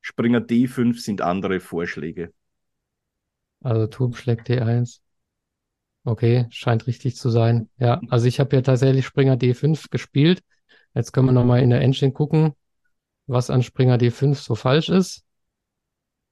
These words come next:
Speaker 2: Okay, da kommt hier, ups,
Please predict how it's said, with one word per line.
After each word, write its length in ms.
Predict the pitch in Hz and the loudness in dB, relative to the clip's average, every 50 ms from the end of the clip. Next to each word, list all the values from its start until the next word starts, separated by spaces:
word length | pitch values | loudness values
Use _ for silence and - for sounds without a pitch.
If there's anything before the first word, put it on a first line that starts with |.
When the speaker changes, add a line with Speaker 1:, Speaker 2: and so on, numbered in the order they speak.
| _ _ _ _ _ _ _ _ _ _ _ _ _ _ _ _ - | _ _ _ _ _ _ _ _ _ _ _ _ _ _ _ _ -6
Speaker 2:
Okay, 340 | 139 117 - - 120 120 123 | -6 -4 -2 0 0 2 2
da 140 | 120 120 113 | 2 0 -2
kommt 300 | - - 131 123 120 - | 0 0 0 0 0 0
hier, 400 | - 123 117 120 117 113 - _ _ _ _ - | 2 2 4 4 2 0 -2 _ _ _ _ 0
ups, 400 | 160 190 - - - - - | 0 0 0 -4 -16 -18 -18